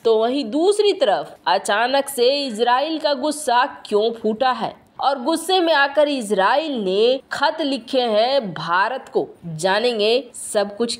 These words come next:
क्या चल रहा है। जियोपॉलिटिक्स में इस वक्त बहुत सारी चीजें चल रही है, आइए जानते हैं इन खबरों को विस्तार से। कहते हैं ना,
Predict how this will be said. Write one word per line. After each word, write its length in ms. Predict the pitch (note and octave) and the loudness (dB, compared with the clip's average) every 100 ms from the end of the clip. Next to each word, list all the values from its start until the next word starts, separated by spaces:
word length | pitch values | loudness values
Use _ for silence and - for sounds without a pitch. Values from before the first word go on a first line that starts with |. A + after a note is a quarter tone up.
| - | -2
क्या 180 | F#3 | -2
चल 240 | G3 A3 G#3 | 0 -2 0
रहा 220 | A3+ A#3+ | 0 -2
है। 280 | A3 - - - | -4 -8 -10 -12
जियोपॉलिटिक्स 800 | A3+ C#4 F4+ F4+ E4 D#4+ D#4+ - | -2 2 2 2 0 0 -4 -4
में 120 | D#4 | -2
इस 160 | D#4 D4 | -2 0
वक्त 260 | B3+ C4+ | -2 -2
बहुत 520 | G3 D#3 G#3 A3 C4+ C4+ | -6 0 0 2 -2 0
सारी 220 | G#3+ G#3+ | -2 -2
चीजें 320 | - F3+ F#3 | -8 -4 -4
चल 180 | G#3+ E3 | -2 -4
रही 340 | D#3 D#3 F#3 | -2 -2 0
है, 340 | G#3 F3 - - - | 0 0 -4 -18 -6
आइए 280 | C#3 D#3 D#3 | -4 -4 -6
जानते 400 | D#3 E3 F#3+ B3+ | -2 -2 0 -4
हैं 180 | A#3 B3+ | -2 -4
इन 140 | B3+ | -4
खबरों 360 | G#3 G3+ G#3 A#3+ | -4 -4 -2 -2
को 280 | - E3+ E3 - - | 0 -2 -4 -16 -8
विस्तार 460 | B3 C#4 - E3+ B2 | -4 -4 0 0 0
से। 220 | - G#2 | -4 -14
कहते 460 | - - C#4+ D4 | -16 -2 0 2
हैं 160 | E4 D#4+ | 4 4
ना, 180 | D#4+ | 2